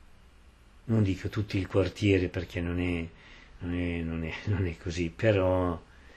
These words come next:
eh sì, diversi spazi, una rete stupenda.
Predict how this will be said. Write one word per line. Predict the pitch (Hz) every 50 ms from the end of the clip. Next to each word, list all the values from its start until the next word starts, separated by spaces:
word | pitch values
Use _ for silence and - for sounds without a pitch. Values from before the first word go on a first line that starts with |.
| - - - - - - - - -
eh | - 92 92 95 95
sì, | - - - 90 87 87 85 85 90 - - - - - - - - - - - - - - - - - - -
diversi | - 95 92 90 90 90 87 - - 95
spazi, | 87 - - - 87 85 82 85 82 - - - - 82 82 87 90 - - - - - - - - - - - - - - - - - - -
una | 95 92 90 90
rete | 98 104 104 - - 92
stupenda. | - - - 104 - 95 90 87 82 82 82 78 76